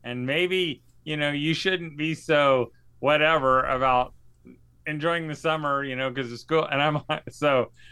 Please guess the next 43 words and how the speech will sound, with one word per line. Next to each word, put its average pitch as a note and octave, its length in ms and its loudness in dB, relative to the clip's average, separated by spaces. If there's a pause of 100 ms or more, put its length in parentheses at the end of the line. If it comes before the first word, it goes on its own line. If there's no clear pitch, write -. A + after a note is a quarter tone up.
(300)
let D3+ 180 0
me D#3+ 120 -4
just - 460 -6
say, B2+ 580 2 (180)
tough! D#4 500 8 (120)
<laughs> - 120 -18
I'm A3 380 -2
gonna F3 220 2
keep D3 280 -4
doing B2+ 300 -4
it. B2+ 140 -6 (480)
Um, A#2+ 680 -2 (160)
and A#2 360 -4
no, G#2+ 220 -4
I A2+ 260 0
get F#2+ 280 -6
it. F#2+ 240 -8
And A2+ 240 -8
maybe B2 280 -4
some B2 180 -4
of A2 140 -8
you, A#2+ 200 -10
lots B2+ 360 -2
of A#2+ 60 -12
you A2+ 120 -6
have G2+ 120 -14
started G#2 300 -8
already. G#2 440 -4 (320)
But, F#3+ 100 0
you B3+ 60 0
know, D#4 100 6
the C#4 100 2
great B3 200 2
thing B3 100 -2
about G#3 180 2
homeschooling G3+ 460 -2
is C#3+ 100 -6
if C#3+ 120 -8
you D#3+ 80 -6
start F#3+ 440 2
and E3 80 -4
you're D#3+ 140 -2
like, C#3 320 0